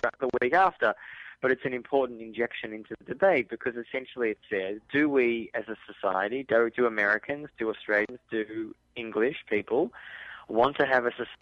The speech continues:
society where the most vulnerable people, the mentally ill, prisoners, immigrants, are warehoused in facilities with the worst care? And that's not my opinion. That's, A, based on my own reporting that appears in the book, but also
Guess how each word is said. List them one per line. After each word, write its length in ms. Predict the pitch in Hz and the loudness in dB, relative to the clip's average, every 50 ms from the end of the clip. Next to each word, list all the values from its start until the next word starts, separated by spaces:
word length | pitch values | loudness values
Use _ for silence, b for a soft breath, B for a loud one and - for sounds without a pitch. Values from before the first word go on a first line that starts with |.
| - - | -2 0
society 340 | 104 98 101 104 110 127 | 2 2 2 2 0 0
where 220 | 127 139 135 127 120 | 0 0 0 0 0
the 300 | 113 120 131 147 160 170 | 0 -2 0 0 0 -2
most 320 | 165 156 143 135 135 127 - - | 0 2 2 2 2 0 -2 -10
vulnerable 560 | - 104 110 110 110 117 120 120 113 110 110 | -10 -2 0 0 0 0 -2 -4 -2 -4 -4
people, 560 | 101 - 98 87 - _ - 92 117 151 196 208 _ 185 175 165 B B B B B | -4 -4 -8 -8 -8 _ -6 -6 -4 -4 -6 -8 _ -20 -20 -20 B B B B B
the 80 | - 107 | -10 -4
mentally 540 | 107 113 110 104 - - 104 104 98 104 135 | -4 -4 -4 -4 -4 -4 -2 0 2 6 6
ill, 420 | 143 143 143 143 139 135 127 123 - | 8 8 6 6 4 2 -2 -6 -6
prisoners, 640 | - - 139 131 135 139 127 127 127 127 123 123 117 - - | 0 0 0 0 0 -2 -2 0 0 0 -2 -2 -6 -10 -12
immigrants, 460 | - 123 127 131 117 123 127 120 - - - B B B B B B B | -10 -8 -6 -6 -2 0 0 0 -2 -6 -12 B B B B B B B
are 80 | 113 113 | 0 0
warehoused 800 | 113 117 127 131 139 147 147 151 147 139 127 123 127 123 - - | 4 6 6 6 6 4 2 0 2 2 2 2 0 -2 -4 -8
in 160 | 127 120 113 - | -12 -12 -12 -12
facilities 720 | - 113 - - 110 104 104 101 90 104 95 92 101 104 - - | -14 -12 -8 -6 -6 -4 -4 -6 -6 -6 -6 -6 -8 -10 -10 -8
with 160 | 113 117 110 110 110 110 | -6 -6 -6 -6 -4 0
the 160 | 117 123 131 | 0 0 2
worst 380 | 131 123 120 117 113 113 - - - - - | 2 2 4 4 4 4 0 -4 -16 -10 -4
care? 340 | 110 101 87 80 78 - - _ - | -2 -2 0 0 -4 -4 -6 _ -12
And 100 | - 123 - | -6 -4 -4
that's 160 | 135 - - | -4 -4 -2
not 180 | 127 113 117 113 | -2 -2 -2 -2
my 220 | 107 104 98 98 | -8 -6 -6 -6
opinion. 600 | 98 - - - 165 185 175 139 113 107 107 104 101 | -8 -8 -6 -4 -2 -2 0 0 -2 -2 -4 -6 0
That's, 180 | 107 104 104 - - - - _ _ B B B B B B B B | 0 0 0 0 -4 -20 -20 _ _ B B B B B B B B
A, 100 | - 117 | 2 2
based 280 | 117 101 113 110 104 - - | 4 4 4 4 4 2 -4
on 80 | 107 | -4
my 200 | 104 104 104 101 | 0 0 0 0
own 80 | 101 101 | 0 -2
reporting 500 | 98 92 - - 113 110 104 107 98 101 | -6 -8 -2 0 2 2 2 0 -4 -6
that 80 | 98 | -8
appears 340 | 98 95 - - 107 104 98 107 | -8 -8 -6 -4 -4 -4 -4 -6
in 100 | 104 101 | -8 -10
the 80 | 101 | -8
book, 280 | 101 - - - - - | -4 0 0 0 0 0
but 120 | - 139 131 | -2 0 2
also 360 | 135 135 - - 131 127 | 2 0 0 2 2 2